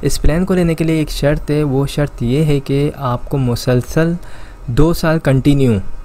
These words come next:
जो आप जिस date को ये प्लान लेंगे उस date को, due date से पहले आपको मुसलसल दो साल तक ये amount अदा करनी लाजमी है।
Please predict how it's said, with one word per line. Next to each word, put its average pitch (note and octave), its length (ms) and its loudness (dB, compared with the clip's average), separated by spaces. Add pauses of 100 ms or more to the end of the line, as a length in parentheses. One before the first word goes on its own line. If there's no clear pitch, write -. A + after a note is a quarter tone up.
(960)
जो D3+ 260 4
आप C#3 360 2 (260)
जिस D#3+ 380 2
date C3 300 4
को C#3 180 0
ये C3 120 2
प्लान B2 360 2
लेंगे C3+ 460 2 (140)
उस D3 220 4 (100)
date A#2+ 300 0
को, B2+ 220 2
due C3 280 4
date B2+ 220 2
से - 120 -2
पहले A#2+ 300 0
आपको B2 560 -2 (440)
मुसलसल C3 680 0
दो C3 180 0
साल A2+ 260 0
तक C3+ 200 -2
ये C3 140 0
amount A#2 400 0
अदा A#2 240 0
करनी A2+ 380 0
लाजमी A#2 560 0
है। G2+ 260 0